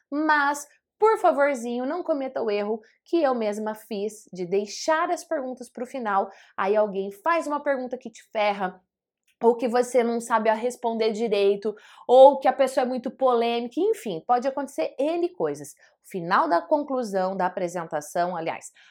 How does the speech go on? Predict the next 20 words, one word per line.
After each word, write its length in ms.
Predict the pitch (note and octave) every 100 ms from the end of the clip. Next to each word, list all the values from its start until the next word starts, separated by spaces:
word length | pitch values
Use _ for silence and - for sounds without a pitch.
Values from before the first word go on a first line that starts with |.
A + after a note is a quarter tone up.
| -
a 260 | - A3 D#4
conclusão, 600 | F#4+ F4+ E4 D4 A3 A3
o 40 |
final 300 | A3+ E3+ D#3
da 80 | G3+
sua 140 | A3
apresentação 580 | A#3 A3+ G#3 G3+ F#3 G3
tem 160 | F3+ F#3+
que 80 | -
ser 460 | - G3+ G3+ A#3+ A#3 _ _ _
seu, 480 | - - F3+ - - _ _ _ _ _
e 80 | A#3+
não 200 | G#3+ E3
do 120 | F3
público. 440 | F3+ - - _ _ _ _ -
Erro 320 | A3 A#3 G#3+
número 640 | F#3 F3+ A#3 B3 G#3+ D#3+ -
três, 720 | - A#3 G3+ D3+ - - - _ _ _ _ _
reunião 800 | - G3 D#4+ G#4+ G#4+ F#4+ E4+ D#4+
corporativa, 1040 | D#4 D4+ C#4+ C4+ A#3+ A3+ - B3+ B3+ B3+